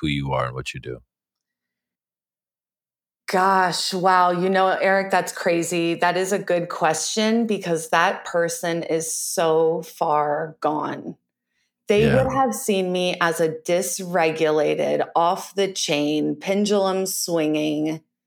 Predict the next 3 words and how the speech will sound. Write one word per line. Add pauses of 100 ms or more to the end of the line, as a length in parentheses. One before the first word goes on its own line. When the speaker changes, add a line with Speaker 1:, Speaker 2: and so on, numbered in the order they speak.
(320)
Speaker 2:
emotional (460)
person. (1300)
Unrooted,